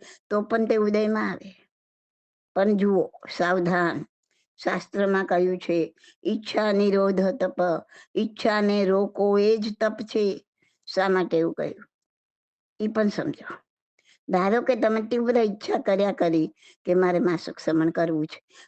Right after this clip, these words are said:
મારે માસક સમણ કરવું છે, અને ઘૂંટી ઘૂંટીને ઈ ઈચ્છાને નિકાચિત બનાવી દીધી. નિકાચિત એટલે કેવી? કે ભોગવે જ છૂટકો થાય, એને નિકાચિત કર્મ કહેવાય.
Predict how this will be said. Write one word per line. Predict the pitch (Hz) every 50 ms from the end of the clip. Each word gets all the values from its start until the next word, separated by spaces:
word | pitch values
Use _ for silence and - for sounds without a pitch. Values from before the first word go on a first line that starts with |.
| -
મારે | - 180 180 190 202
માસક | 190 185 180 165 - - -
સમણ | - - - 165 160 160 170
કરવું | 170 - 190 180 190 180 165 165
છે, | - - - 143 - _ _ _ - - _ _ -
અને | 190 190 190
ઘૂંટી | 170 147 143 180 190 180 - 226 220
ઘૂંટીને | 196 143 - 320 320 - 220 220 214 208 202 202
ઈ | 190 202 202
ઈચ્છાને | 190 208 - - 330 214 208 202 196
નિકાચિત | 190 190 165 - 226 226 214 247 233 214 220
બનાવી | 220 220 214 208 208 196 180
દીધી. | 170 160 147 135 - - _ _ _ _ _ _ _ _ _ _ _ _ _ -
નિકાચિત | 180 196 196 - 226 220 214 277 330 226 233
એટલે | 226 233 233 240
કેવી? | 254 247 240 247 247 262 302 370 392 - _ _ _ _ _ _ _ -
કે | 214 214 220
ભોગવે | 214 196 190 196 196 196 202 220
જ | 214 214
છૂટકો | - - 190 - - - - 165
થાય, | 160 - - - - _ _ _ _ _ _ _ _ _ _ _ _ -
એને | 196 196 196 202
નિકાચિત | 208 208 - 196 190 190 - 170 - -
કર્મ | - 160 - - 180 -
કહેવાય. | - - - - - - 233 - -